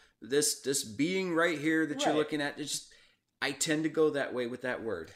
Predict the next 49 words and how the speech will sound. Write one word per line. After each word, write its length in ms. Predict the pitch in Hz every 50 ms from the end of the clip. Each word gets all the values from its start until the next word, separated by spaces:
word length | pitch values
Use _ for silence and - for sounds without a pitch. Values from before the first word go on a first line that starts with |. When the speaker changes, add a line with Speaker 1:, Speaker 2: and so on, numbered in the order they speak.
| - _
Speaker 2:
What's 220 | _ 190 214 - -
amazing 520 | 214 202 226 247 262 233 196 165 156 156
me, 120 | 151 - _ _ 160 _ -
amazed 400 | 180 180 190 196 196 185 151 151
me 220 | 165 160 160 160 156 -
in 180 | 156 151 147 147
your 200 | 156 175 196 196
study 460 | 196 - - 160 156 156 147 135 117
and 160 | 127 127 123
my 160 | 135 151 165 165
study, 400 | 156 - - 147 139 135 135 135
just 200 | 143 147 147 165
looking 260 | 185 175 160 175 160
at 140 | 151 135 -
a 40 |
lot 140 | 131 147 151
of 60 | 160 143
these 160 | 147 143 131
words, 480 | 123 131 143 147 143 139 139 131 - - - _ _ _ - _ _ - - - _ -
sometimes 460 | - - 196 214 196 208 190 170 147 143
they 80 | 156
go 380 | 143 151 151 147 139 135 127 - _
way 400 | - 143 139 151 185 202 202 190
off 220 | 180 170 165 - -
in 60 | 160
a 40 | 143
different 280 | 139 160 156 - 139 131
direction 420 | 135 135 131 131 - - 127 117
than 100 | 113 113
I 100 | 110 107
thought. 280 | 101 - 110 95 90 - - _ _ _
Speaker 1:
Mm-hmm. 220 | 123 123 131 131 135 135 - _ _ _ _ _ _
Speaker 2:
Uh, 220 | 143 143 139 131 131
a 40 | 131
lot 200 | 143 156 165 175
of 40 | 165
times 260 | - 175 160 156 151
I 80 | 151 139
think 200 | - - 147 139
they 80 | - 135
have 120 | 135 139
a 80 | 131 127
negative 600 | 127 127 131 143 156 165 160 170 165 170 165 -
connotation, 640 | - 165 156 156 151 - 151 156 147 - 170 160 147
and 120 | 127 131 135
then 100 | 135 131
suddenly 400 | - - 151 147 147 147 143 131
it's 200 | 123 127 - -
like 240 | 131 127 117 110